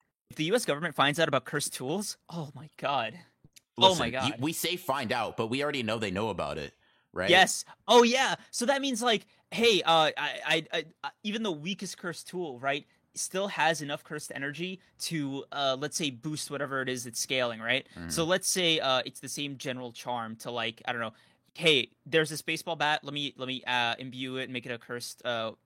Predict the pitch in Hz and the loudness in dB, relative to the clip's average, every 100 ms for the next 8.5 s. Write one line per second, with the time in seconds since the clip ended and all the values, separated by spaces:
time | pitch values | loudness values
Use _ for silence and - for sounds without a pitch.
0 | _ - 127 120 113 110 135 - 135 - | _ -10 -4 -2 -2 -6 -8 -2 -2 -2
1 | 180 175 _ - _ - 139 135 120 156 | -4 -6 _ -20 _ 2 2 2 2 2
2 | 165 151 151 147 143 123 175 190 160 - | 2 0 -6 -6 -4 -2 2 4 4 2
3 | _ - 143 170 160 151 151 151 147 127 | _ -6 0 2 0 -2 -2 -2 -4 -8
4 | - - - _ 143 139 - 156 135 123 | -12 -12 -12 _ -10 -8 -6 -2 -2 -4
5 | 123 - 143 123 - 156 120 104 - 123 | -12 -10 -8 -6 -8 -6 -6 -6 -4 -4
6 | 135 _ _ _ _ _ 185 165 294 285 | -4 _ _ _ _ _ -2 0 -2 -4
7 | 123 110 143 _ _ _ _ _ 139 156 | -6 -8 -10 _ _ _ _ _ -2 0
8 | 156 135 185 156 | 0 0 2 2